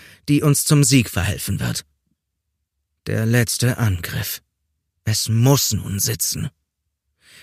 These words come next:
Wir müssen es taktisch angehen, klug ausspielen. Wir dürfen dem Gegner keinen Raum mehr lassen. Kein noch so kleines Stück Eis geben, auf dem er sich bewegen kann.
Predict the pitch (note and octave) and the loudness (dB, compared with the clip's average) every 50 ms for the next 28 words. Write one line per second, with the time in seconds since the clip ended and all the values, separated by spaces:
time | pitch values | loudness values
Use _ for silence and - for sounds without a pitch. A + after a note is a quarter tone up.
0 | _ - C#3+ C#3+ C3+ C#3 D3 D#3 - - D3 B2 B2 - - - C#3+ C#3+ - - | _ 2 4 4 4 4 2 2 2 0 0 0 -2 -2 -2 0 0 0 -2 -2
1 | A2 G#2+ - - - G2 G#2+ A2 G2+ - - G#2 G#2 - - C3 D#3 D#3 - - | -4 -4 -4 -4 -4 -4 -4 -4 -6 -6 -6 -6 -6 -4 -2 -2 -2 -2 0 0
2 | A2 D3 D3+ - - - A2 F#2+ - G2+ G2+ G#2 - - - - - - _ _ | 2 2 2 2 0 -2 -4 -6 -4 -4 -6 -8 -10 -14 -20 -20 -20 -20 _ _
3 | _ - D3+ D3+ D3 E3 F3 - E3+ D#3 D3 C3+ B2+ C3+ D3+ D#3 E3 D#3 C3+ - | _ 0 2 2 2 2 2 2 2 4 4 4 4 4 4 4 6 4 4 4
4 | - C3+ D3 D#3+ D#3 C#3+ C#3 B2+ B2+ D3 D3+ B2+ G2 E2+ E2+ F#2 - - - G2 | 2 2 2 4 4 4 4 4 4 6 6 4 4 2 0 -4 -4 -2 -2 -4
5 | G2 F#2+ - _ _ _ _ _ _ _ _ - - - C3 C3+ C#3 C3 B2+ C#3 | -4 -6 -8 _ _ _ _ _ _ _ _ -8 -4 -2 -2 0 0 0 2 2
6 | D3 D3+ - - - - D#3+ C#3+ A2 - B2+ A#2+ B2 C3 C3+ C3 B2 A#2 - - | 0 0 -2 -2 -2 0 0 0 -2 -4 -4 -2 0 0 0 0 0 0 0 0
7 | - C#3+ A2+ - - A#2+ A#2 B2+ B2+ - - - A#2 A#2+ A2 C3 - - A#2 - | 0 0 -2 -2 -2 -4 -2 -2 -2 -4 -2 -2 -2 0 0 0 -2 -2 -2 2
8 | - C#3 C3 G#2+ A#2 A2+ A#2+ C3 - - C#3+ A#2+ G#2+ B2+ A2 - E2 C#2+ - - | 2 2 2 2 2 2 0 0 2 2 2 4 4 4 2 2 -2 -6 -6 -6
9 | C#2+ E2 A#2+ | -6 -6 -8